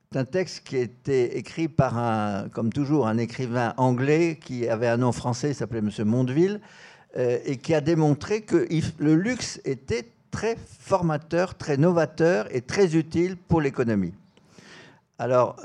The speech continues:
moi, je dis, il ne faut pas être culpabilisé du luxe. Évidemment, c'est un peu scandaleux, euh, quand on voit la misère, euh, quand on voit le, l'exploitation de certaines personnes qui font du luxe.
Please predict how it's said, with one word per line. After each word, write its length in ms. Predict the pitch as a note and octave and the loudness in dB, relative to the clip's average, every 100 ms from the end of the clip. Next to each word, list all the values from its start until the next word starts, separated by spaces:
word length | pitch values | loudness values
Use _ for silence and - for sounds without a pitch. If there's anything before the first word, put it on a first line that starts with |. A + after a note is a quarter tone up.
| - | -6
moi, 320 | B2 C3+ D3 A#2 | -2 0 0 -4
je 160 | G#2 | -4
dis, 320 | A2+ G#2+ D3 E3 | -4 -2 0 0
il 60 | |
ne 40 | B2+ | -4
faut 140 | A#2+ | -6
pas 160 | G#2+ B2 | -4 -4
être 100 | - | -4
culpabilisé 760 | D#3+ D3 C3+ B2 A#2+ A#2+ A#2+ | -6 -4 -4 -4 -8 -4 -2
du 100 | G#2 | -2
luxe. 240 | A#2 F3+ - | 2 0 0
Évidemment, 420 | B2 B2+ C#3 E3 | -2 2 2 2
c'est 140 | C3+ B2+ | 0 -2
un 60 | |
peu 160 | A#2 C3+ | 2 2
scandaleux, 680 | - A2+ A2 C3 E3 G3 G3 - - - | 2 -2 0 4 8 8 6 -6 -20 -8
euh, 540 | - A#2 A2+ A2+ A2+ A2 | -2 2 4 4 2 0
quand 300 | A#2+ A2+ B2 | 0 0 0
on 80 | A#2+ | 2
voit 160 | C#3 | 2
la 160 | B2+ A2+ | 2 2
misère, 680 | A#2+ A#2+ D#3 F3 G3 G#3 D#3 | 2 2 2 4 2 0 0
euh, 600 | A#2+ A#2 A#2 A2+ A#2 A2+ G#2 | 0 2 2 0 -2 -4 -6
quand 280 | A#2+ A2+ | -6 -4
on 100 | A#2 | -4
voit 280 | G#2+ A#2 B2 | -4 0 0
le, 720 | A2 F#2+ G2 G2 G2 G2+ F#2 F#2+ | 0 -2 -4 -4 -4 -8 -8 -8
l'exploitation 800 | G2+ - - C3 D#3+ - F3 C#3 | -8 -6 -2 2 2 2 2 2
de 80 | A2 | 0
certaines 400 | - A2+ A#2 G#2+ | -2 -4 -4 -4
personnes 360 | A#2 - C3 | -6 -2 -2
qui 140 | A2+ G#2+ | -2 -4
font 180 | G#2+ | -2
du 120 | A2 C3+ | 0 4
luxe. 360 | F#3 G3 - | 2 2 -4